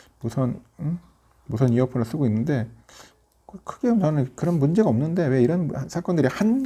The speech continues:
건씩 생기네요. 보니까 자주 생기는 건 아니지, 한 건씩 생기다 보니까 괜히 우리 소비자들이 괜히 또 불안함을 갖고 또 겁을 먹을까 봐 걱정되는 것 같습니다. 근데 제가 볼 땐 크게 걱정할 필요는 없을 것 같습니다.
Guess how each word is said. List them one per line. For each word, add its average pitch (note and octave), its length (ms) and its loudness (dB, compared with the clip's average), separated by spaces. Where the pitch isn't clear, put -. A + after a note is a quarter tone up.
건씩 G#3+ 280 2
생기네요. F#3+ 380 2
보니까 A2+ 460 -2
자주 B2 220 -4
생기는 E3+ 220 0
건 C3 80 2
아니지, F#2+ 140 -4
한 B2 140 4
건씩 D3+ 180 4
생기다 D3 220 6
보니까 A2 260 0
괜히 C3+ 280 -2
우리 B2 220 2
소비자들이 C3+ 640 2
괜히 A2 280 -2
또 - 140 -6
불안함을 D3+ 540 2
갖고 A2+ 640 0
또 G#2 140 -4
겁을 C3+ 260 -4
먹을까 C3 360 0
봐 G2+ 140 -2
걱정되는 A2+ 480 -6
것 B2+ 60 0
같습니다. G#2 240 -6
근데 E3 280 0
제가 C3+ 180 -4
볼 E3 60 -4
땐 C#3+ 120 -2
크게 - 260 -6
걱정할 C#3 380 -4
필요는 G#3 280 -2
없을 A2 200 -6
것 - 100 -6
같습니다. D#3+ 540 -6